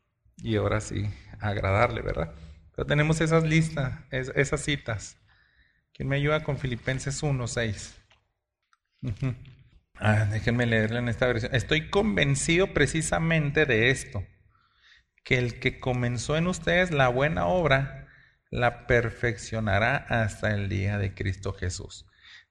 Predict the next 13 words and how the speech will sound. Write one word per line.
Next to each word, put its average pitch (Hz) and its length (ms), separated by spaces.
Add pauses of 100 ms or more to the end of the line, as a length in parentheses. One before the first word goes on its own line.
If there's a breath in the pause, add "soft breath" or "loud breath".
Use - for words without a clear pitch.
¿Qué 151 140
enseña 160 460
la 156 100
Escritura, 139 640
hermanos? 98 460
Que - 140
la 113 180
santificación 113 1400 (1400 soft breath)
es 127 300
algo 135 480
que 110 200
hace 104 520
Dios. 113 680